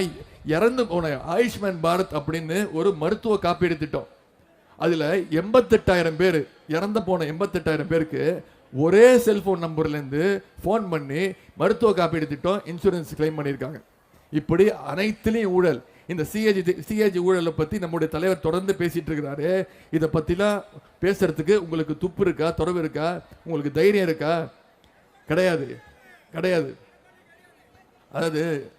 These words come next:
நான் பலமுறை சொல்லியிருக்கிறேன். இப்போ ஐ பி எல் மேட்ச் நடக்குது, பார்த்துக்கிட்டு இருப்பீங்க, பார்க்குறீங்களா? ம்.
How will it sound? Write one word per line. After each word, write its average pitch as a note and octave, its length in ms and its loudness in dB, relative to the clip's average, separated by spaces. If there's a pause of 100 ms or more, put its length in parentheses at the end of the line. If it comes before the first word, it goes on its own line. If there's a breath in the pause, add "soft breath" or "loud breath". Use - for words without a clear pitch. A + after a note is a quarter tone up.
(140)
நான் C#3+ 100 -12
பலமுறை F3+ 380 -2
சொல்லியிருக்கிறேன். D#3+ 520 -2 (540)
இப்போ D#3+ 300 -4
ஐ E3 140 0
பி F#3+ 160 2
எல் F3+ 120 0
மேட்ச் E3 220 -4
நடக்குது, C#3+ 460 -4 (1700)
பார்த்துக்கிட்டு E3+ 340 -2
இருப்பீங்க, C3+ 320 -8 (840)
பார்க்குறீங்களா? E3 600 -2 (420)
ம். C3 120 -14